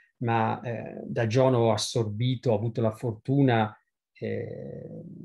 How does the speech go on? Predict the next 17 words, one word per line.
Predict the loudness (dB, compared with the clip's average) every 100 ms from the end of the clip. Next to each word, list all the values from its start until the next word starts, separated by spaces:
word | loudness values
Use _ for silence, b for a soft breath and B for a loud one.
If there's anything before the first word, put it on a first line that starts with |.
| -18 -20 _
lavorandoci | -4 0 2 4 2 -2 -6
per | -8 -6
diciassette | -8 -6 -6 0 2
anni, | 4 4 2 0 -2 -8 _
eh, | -8 -6 -6 -6 -8 -8
lavorando | -4 0 0
insieme | 0 -2 -2
a |
lui | 0 0 0
per | -4
diciassette | -6 -2
anni | 0 0
alla | -2
Washington | -2 -2 0
University, | 2 2 0 -6
di | -4 -2
assorbire | -2 0 0 2 4 4 4